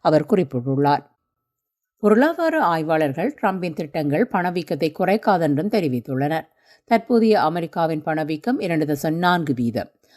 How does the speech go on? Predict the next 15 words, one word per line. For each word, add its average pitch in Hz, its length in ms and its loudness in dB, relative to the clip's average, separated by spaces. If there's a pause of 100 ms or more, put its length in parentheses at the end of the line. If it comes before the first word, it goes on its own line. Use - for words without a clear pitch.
(140)
அமெரிக்க 175 400 0
மத்திய 151 480 0
வங்கி 139 420 0
தலைவர் 165 520 0
ஜே 147 280 2
பவல் 143 460 0 (400)
கமலா 254 360 2
ஹாரிஸுக்கு 226 320 0
சார்பாக 170 640 2
வட்டி 208 300 0
வீதத்தை 214 360 2
குறைப்பதாக 156 600 0 (100)
ட்ரம்ப் 190 160 2
குற்றம் 214 300 -2
சாட்டியுள்ளார். 127 640 -2